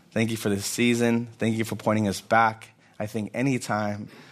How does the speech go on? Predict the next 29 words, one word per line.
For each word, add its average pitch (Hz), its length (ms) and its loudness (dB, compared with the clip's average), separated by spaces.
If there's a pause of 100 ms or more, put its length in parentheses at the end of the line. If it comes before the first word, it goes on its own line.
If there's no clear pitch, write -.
(240)
we 113 300 2
focus 113 640 0
our, 101 680 2 (1120)
our 98 140 -2
mind 117 340 2
and 113 100 0
our 101 60 0
posture, 117 460 0
our 117 120 2
heart 117 260 2
towards 120 360 -2
you, 123 280 -2 (440)
it - 80 -8
brings 107 240 0
us 98 140 -4
back 98 400 2
to - 80 -12
this 101 160 -10
season. 101 380 -6
We 98 100 -6
can 101 120 -4
still 135 240 -2
participate 120 880 0 (680)
in 95 480 0
tradition 123 840 0
and 95 140 0
what 101 120 0
we've 101 240 -2
done 120 640 2